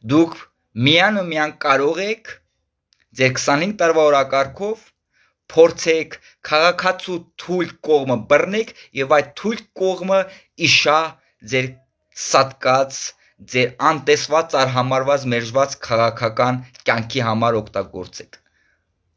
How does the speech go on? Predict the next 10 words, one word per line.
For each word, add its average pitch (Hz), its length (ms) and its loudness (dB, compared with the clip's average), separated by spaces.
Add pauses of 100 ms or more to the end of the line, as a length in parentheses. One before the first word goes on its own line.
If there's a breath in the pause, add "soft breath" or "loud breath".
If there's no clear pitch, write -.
(840)
Դա 110 220 2
այն 143 280 0
է, 190 120 0 (2500)
որ 123 220 4 (920)
ֆրակ, 160 720 2 (760)
տեսնեք, 135 460 -6 (500)
ովքեր 139 420 2
է 135 100 2
մի 131 160 -2
քիչ 131 320 -4